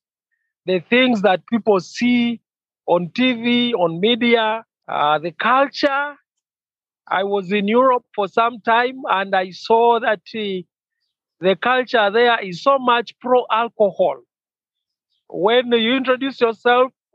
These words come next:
at a function, at a party, they want to welcome you with alcohol. And it's, it's, it's such a, a huge problem. That the culture does not, uh, allow people, does not respect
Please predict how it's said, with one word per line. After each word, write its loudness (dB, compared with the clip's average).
at -2
a 0
function, 0
at 0
a -2
party, 0
they 0
want 2
to -6
welcome 2
you -8
with -2
alcohol. -2
And -2
it's, -4
it's, -12
it's -4
such 0
a, 4
a 2
huge 0
problem. 0
That 0
the 2
culture 0
does 0
not, 2
uh, -2
allow 0
people, -4
does 0
not 0
respect -2